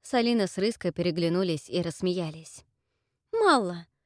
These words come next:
ты как будто бы на ярмарке ни разу не была». «Не была, конечно», возмутилась я. «И сейчас умру от любопытства. А еще у меня есть три грота.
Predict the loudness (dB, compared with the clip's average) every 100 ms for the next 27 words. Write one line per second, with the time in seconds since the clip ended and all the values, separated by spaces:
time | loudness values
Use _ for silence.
0 | _ _ -10 -2 -2 0 -2 0 2 2
1 | 2 0 0 -2 0 0 2 0 0 0
2 | 0 -2 -6 -14 _ _ _ _ _ _
3 | _ _ _ _ 2 4 4 4 4 2
4 | 2 2 -2 -8 -10 -14 _ _ _ _
5 | _ -2 0 0 0 0 -2 -2 -8 -8
6 | -16 _ _ _ _ 0 2 2 2 2
7 | 4 4 4 4 2 2 2 0 -4 -8
8 | -12 -14 _ _ _ _ _ _ _ 0
9 | 0 2 4 6 4 0 -2 -2 0 2
10 | 0 -2 -10